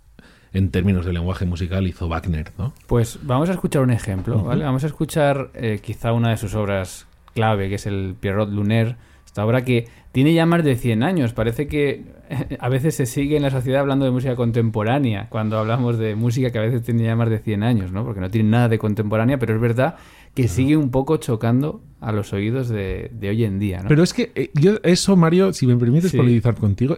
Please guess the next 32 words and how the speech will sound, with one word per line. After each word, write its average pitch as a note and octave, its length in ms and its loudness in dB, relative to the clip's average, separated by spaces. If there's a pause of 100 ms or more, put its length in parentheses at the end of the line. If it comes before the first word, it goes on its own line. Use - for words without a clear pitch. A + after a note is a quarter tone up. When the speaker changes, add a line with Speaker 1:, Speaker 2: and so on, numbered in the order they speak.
Speaker 1:
no C3 100 4
estoy C#3 180 0
de F#2+ 60 2
acuerdo. E2+ 280 -6 (800)
Speaker 2:
En C3+ 140 0
que B2 100 2
no C#3+ 140 4
sea C#3 220 -2
Speaker 1:
Es, C3 40 0
Speaker 2:
contemporánea. B2 480 0 (180)
Speaker 1:
ahí G3 420 4 (340)
pecamos D#3+ 680 2
los A#2+ 220 4
músicos D3 380 0
clásicos D3+ 760 -4
de B2 400 2 (560)
situar B2+ 500 2
nuestros C#3+ 440 0
prejuicios B2+ 500 -2
en G#2+ 80 0
el F#2 100 0
público. D2+ 500 -12
Yo B2+ 200 4
he C#3 40 4
hecho - 140 0
el G#2+ 80 2
Pierrot F#2+ 300 -2
Lunaire E2 340 -2 (280)
en F#2+ 100 2
un G2+ 140 4
pueblo E2 480 -4 (340)
Speaker 2:
Ujú. A#2 260 -4